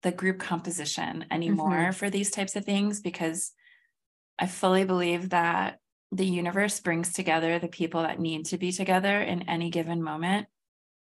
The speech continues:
Speaker 1: And if that wasn't clear on our Friday night, like, I don't even know how much clearer it could get.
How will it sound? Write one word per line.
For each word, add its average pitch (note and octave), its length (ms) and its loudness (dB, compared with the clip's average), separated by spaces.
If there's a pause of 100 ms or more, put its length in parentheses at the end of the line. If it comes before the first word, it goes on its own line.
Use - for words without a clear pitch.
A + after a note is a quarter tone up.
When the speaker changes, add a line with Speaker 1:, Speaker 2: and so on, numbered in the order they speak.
(200)
Speaker 1:
And F#3+ 160 8
if F#3 180 2
that F#3 260 4
wasn't A3 340 0
clear D#3 560 -2
on E3 160 -4
our E3+ 160 -2
Friday D#3+ 340 -2
night, D#3+ 400 -4
like, - 160 -14 (120)
I F3+ 100 6
don't F3 180 2
even E3 220 -4
know D#3+ 120 -2
how D#3+ 100 -4
much D3+ 240 -6
clearer D3+ 300 -4
it - 40 -10
could - 140 -14
get. - 260 -4